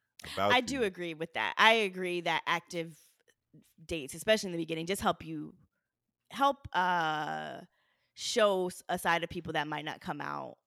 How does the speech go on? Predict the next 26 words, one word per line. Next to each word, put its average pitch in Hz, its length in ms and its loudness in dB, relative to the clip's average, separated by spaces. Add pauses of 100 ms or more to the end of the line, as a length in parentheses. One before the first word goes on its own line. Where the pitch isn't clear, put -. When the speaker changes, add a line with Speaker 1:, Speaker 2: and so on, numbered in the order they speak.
(120)
Speaker 2:
in, 147 160 -6
like, 143 300 -10 (280)
just 160 220 -8
conversation. 143 1040 -12
I 165 80 -6
definitely 107 340 -2
Speaker 1:
Right. - 20 -14
Speaker 2:
agree - 140 -18
with 127 140 -18
that. - 280 -14
Speaker 1:
Right. - 240 -18 (1120)
So 90 120 -10
that's, 107 360 -2
that's 135 420 0
my 95 680 2 (160)
idea 82 480 -6
on 76 260 -12
it, - 140 -18
you 85 60 -12
know 87 80 -10
what 87 40 -10
I'm 85 60 -14
saying? 85 320 -12
It 95 80 -12
gives 95 240 -6
me, 87 360 -10